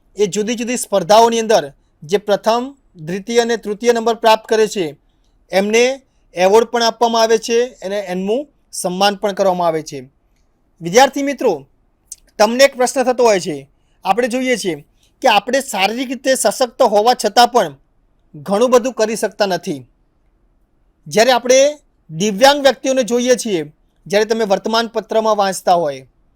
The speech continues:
ટી વી કે સિરિયલમાં જોતા હોય કે દિવ્યાંગ જે વ્યક્તિ છે એને ઘણી બધી સિદ્ધિઓ પ્રાપ્ત કરી હોય છે. ભલે એની પાસે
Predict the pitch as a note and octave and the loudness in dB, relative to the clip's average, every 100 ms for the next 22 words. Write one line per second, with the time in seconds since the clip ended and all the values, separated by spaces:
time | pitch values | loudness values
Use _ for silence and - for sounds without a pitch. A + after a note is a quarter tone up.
0 | _ _ G#3 G#3+ A#3+ A3+ A3+ A3 G#3+ A3 | _ _ -6 -4 -4 -4 -6 -4 -2 0
1 | A3+ G#3 G#3 G#3+ F3+ C#3 - _ _ - | 0 -2 2 2 2 -2 -12 _ _ -6
2 | A#3+ G3+ G#3 B3 C4+ B3 B3 A#3 - C4+ | -4 -4 0 2 2 0 0 0 -2 -6
3 | A#3+ A3+ E3+ D#3+ _ _ _ _ _ - | -2 -2 -2 -6 _ _ _ _ _ 0
4 | A3+ B3+ D#4 E4+ _ _ - G#3 A#3 C4 | 2 2 0 -2 _ _ -6 -2 0 2
5 | C4+ C#4 - F3+ E3+ A#3+ A#3 G3+ G3 F#3 | 0 0 -6 -8 0 0 4 4 2 0
6 | F#3+ F#3 E3 D3+ D3 C#3+ _ _ _ _ | -2 0 -2 -4 -10 -14 _ _ _ _
7 | - E3 A#3+ D4 B3 C4+ C4 B3 B3 | -4 2 4 4 4 0 2 2 2